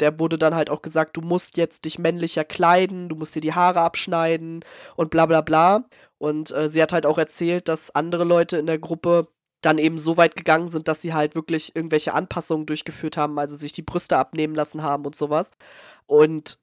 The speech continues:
ja, alles natürlich unter dem Deckmantel, dass das natürlich alles total freiwillig ist und so, aber ja, naja. <laughs> Also, richtig wilde Nummer auf jeden Fall. Wer da irgendwie mal Bock hat, reinzugucken, schaut euch das mal an, weil das ist so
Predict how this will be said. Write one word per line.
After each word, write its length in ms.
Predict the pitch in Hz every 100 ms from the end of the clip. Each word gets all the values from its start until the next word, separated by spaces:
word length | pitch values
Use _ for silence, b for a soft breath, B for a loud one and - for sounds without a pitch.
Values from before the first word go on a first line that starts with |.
| -
ja, 300 | 143 151 147
alles 400 | 147 160 180 -
natürlich 400 | 165 - 180 165
unter 180 | 160 165
dem 160 | 160 151
Deckmantel, 480 | 160 - 160 170
dass 140 | 160 151
das 160 | 156
natürlich 360 | 160 156 165 151
alles 180 | 139 151
total 260 | - 170 151
freiwillig 600 | - 160 185 196 196 196
ist 160 | 190
und 140 | 190 180
so, 200 | 185 185
aber 480 | 139 143 147 143 _ _
ja, 320 | 151 143 131 _ _
naja. 440 | 147 143 147 139 - -
<laughs> 460 | - 226 - - 370 _ _ -
Also, 420 | 175 - 170 147 - B B B
richtig 340 | 208 - 214 185
wilde 220 | 185 180
Nummer 220 | 170 165
auf 180 | 160 -
jeden 180 | 160 156
Fall. 320 | 175 165 165
Wer 140 | 156
da 260 | 156 156 147
irgendwie 320 | 160 165 170
mal 160 | 160 151
Bock 240 | 160 -
hat, 160 | 165 -
reinzugucken, 840 | 156 - - 170 160 160 156 147 b b b
schaut 240 | - 170 160
euch 100 | 156
das 180 | 165 -
mal 140 | 143
an, 220 | 139 165
weil 100 | 156
das 180 | 151 -
ist 140 | 160
so 160 | -